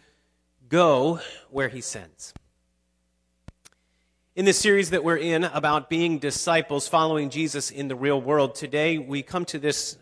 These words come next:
reading in Matthew chapter nine and, and into chapter ten. And,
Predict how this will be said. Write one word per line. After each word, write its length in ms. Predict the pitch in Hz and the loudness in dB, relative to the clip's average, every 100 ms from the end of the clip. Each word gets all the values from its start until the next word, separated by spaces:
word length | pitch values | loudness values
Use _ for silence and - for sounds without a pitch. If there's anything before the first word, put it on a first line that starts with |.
| _ _ _ _ _ | _ _ _ _ _
reading 340 | 151 165 165 135 | -4 -2 -2 -4
in 180 | 135 | -8
Matthew 320 | 123 127 127 127 | -8 -10 -12 -12
chapter 400 | - 127 - 117 | -8 -8 -10 -10
nine 440 | 117 123 135 135 | -6 -4 -4 -6
and, 340 | 127 120 120 113 | -10 -12 -14 -14
and 100 | 120 | -14
into 260 | 120 123 120 | -12 -10 -10
chapter 400 | - 131 127 113 | -8 -10 -10 -14
ten. 440 | - 143 131 117 - _ _ _ _ _ _ | -12 -8 -6 -8 -14 _ _ _ _ _ _
And, 360 | 139 143 143 | -2 -2 -2